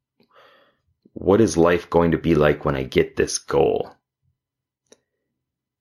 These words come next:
You know, you want to set outcomes. You want to set things that you, you're going for. But really the process and learning all these techniques, learning different mindsets,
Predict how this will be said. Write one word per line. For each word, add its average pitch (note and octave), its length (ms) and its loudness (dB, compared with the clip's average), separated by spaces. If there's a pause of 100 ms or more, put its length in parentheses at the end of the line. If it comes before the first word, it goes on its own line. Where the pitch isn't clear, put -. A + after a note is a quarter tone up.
(440)
You D#2+ 120 -4
know, - 120 -4
you F#2+ 300 0
want D3 260 2
to C3 100 0
set C3+ 220 0
outcomes. - 640 -6
You - 80 -4
want B2 200 -2
to B2+ 60 0
set - 340 -2 (380)
things C3 280 0
that G2+ 160 2
you, D#2+ 280 -2 (260)
you're E2 220 -4
going G2 380 2
for. - 400 -4 (920)
But F#2+ 180 0
really A2 320 2
the D#2+ 140 0
process A2+ 880 -4
and D2 240 -8
learning A2+ 640 2 (140)
all E2+ 200 -2
these E2 220 -2
techniques, A2+ 800 -2
learning G2 560 2 (360)
different F2 340 0
mindsets, G#2 960 0